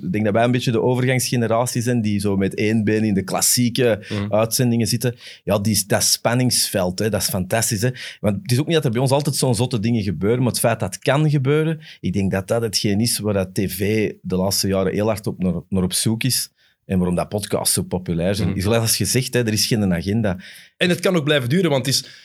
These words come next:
Speaker 3: wordt heel vaak gezegd, ja, de aandachtspannen van de jeugd is, is er bijna niet meer.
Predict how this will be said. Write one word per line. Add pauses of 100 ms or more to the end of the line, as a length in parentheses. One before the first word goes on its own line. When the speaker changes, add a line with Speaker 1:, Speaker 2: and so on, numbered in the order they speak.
(120)
Speaker 3:
wordt
heel
vaak
gezegd,
ja,
de (220)
aandachtspannen
van
de
jeugd
is,
is
er
bijna
niet
meer.